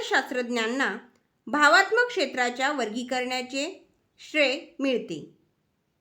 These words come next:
भावात्मक क्षेत्राच्या उद्दिष्टांचे वर्गीकरण पुढील प्रमाणे. पहिला पॉइंट आहे वर्गीकरणातील ग्रहण. वर्गीकरण क्षेत्रातील पहिली पायरी आहे,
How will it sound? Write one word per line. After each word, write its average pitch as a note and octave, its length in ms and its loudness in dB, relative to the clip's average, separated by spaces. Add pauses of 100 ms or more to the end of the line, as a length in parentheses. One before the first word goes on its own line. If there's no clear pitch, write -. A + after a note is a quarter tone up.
(720)
भावात्मक F4+ 640 4
क्षेत्राच्या C4 600 -2
उद्दिष्टांचे C4 760 -4
वर्गीकरण B3 640 -4
पुढील C#4 500 -4
प्रमाणे. - 400 -10
पहिला E4 360 4
पॉइंट E4+ 340 0
आहे F4 240 0
वर्गीकरणातील C#4 840 -4
ग्रहण. A#3+ 440 -2 (680)
वर्गीकरण F#4 680 2
क्षेत्रातील C4+ 640 0
पहिली C4 420 0
पायरी A#3 560 -2
आहे, A#3 340 -4